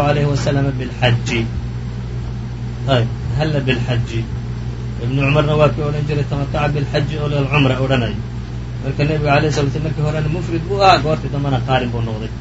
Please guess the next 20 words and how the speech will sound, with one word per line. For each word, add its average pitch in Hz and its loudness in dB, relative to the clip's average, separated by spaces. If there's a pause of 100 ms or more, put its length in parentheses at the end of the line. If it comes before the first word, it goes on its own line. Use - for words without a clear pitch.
(640)
Ayib. 127 4 (680)
Labadaba 139 2
marka 135 0
waa 127 0
isku 123 -2
daray, 120 0
waa, 123 -2
waa 127 -4
ka 127 -4
dhacday 131 -2
Nabiga 123 -2
alayhi 120 -2
salatu 113 -4
wasallam. 120 -4
Ifraad 151 -2
iyo, 127 -4 (320)
eh, 120 -6
qiraan, 165 0 (500)
ibtidaha 156 4
iyo 151 0